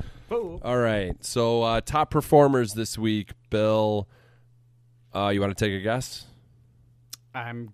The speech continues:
Speaker 1: gonna guess that Cole Kmet is one of the top three.
Speaker 2: You would be fucking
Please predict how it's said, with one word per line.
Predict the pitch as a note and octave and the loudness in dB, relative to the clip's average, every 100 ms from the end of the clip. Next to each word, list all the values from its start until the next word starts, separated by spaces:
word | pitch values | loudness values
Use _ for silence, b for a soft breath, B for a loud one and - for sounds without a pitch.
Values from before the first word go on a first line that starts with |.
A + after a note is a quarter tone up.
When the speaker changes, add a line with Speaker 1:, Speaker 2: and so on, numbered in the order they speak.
| - | -10
Speaker 1:
gonna | B2+ A#2 | -8 -8
guess | G#2 B2 A2+ | -8 -8 -8
that | - - | -12 -10
Cole | B2+ A#2 | -10 -8
Kmet | A#2+ A#2 A2 | -10 -10 -10
is | A2 | -14
one | B2 A2+ | -12 -14
of | A2 | -14
the | |
top | G#2+ A2 G#2+ | -16 -16 -16
three. | - - - b b b b b _ | -20 -20 -20 b b b b b _
Speaker 2:
You | G2+ G2+ A2+ A#2+ A#2 A2 | -8 -2 0 0 0 -4
would | F#2+ G2 F#2+ F2 - | 0 2 2 -4 -8
be | F2+ E2+ D#2+ - | -6 -6 -8 -12
fucking | - - F#2+ F#2+ F#2 F#2 F2+ | -20 -8 -6 -6 -6 -8 -10